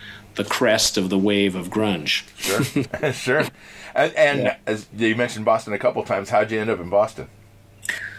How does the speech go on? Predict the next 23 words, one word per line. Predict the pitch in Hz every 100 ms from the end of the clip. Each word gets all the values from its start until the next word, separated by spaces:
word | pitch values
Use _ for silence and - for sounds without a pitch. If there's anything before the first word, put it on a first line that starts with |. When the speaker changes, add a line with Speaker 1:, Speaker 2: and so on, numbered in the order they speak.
| - - - 160
Speaker 1:
Oh, | 170 180
I | 175
went | 196 208
to |
s-, | 185 -
well, | 180 165 160 160
I | 151
grew | 135 180
up | 214
in | 175
Seattle, | - 139 139
but | 139 139
then | 143 135 135
I | 123 127
wanted | 127 139 151 143
to | 135 120 107
experience | - 143 131 113
the | 135
East | 127 127 -
Coast | 127 123 123 -
for, | - 120 113 110 104 101
uh, | 107 98
college, | - 139 120 - -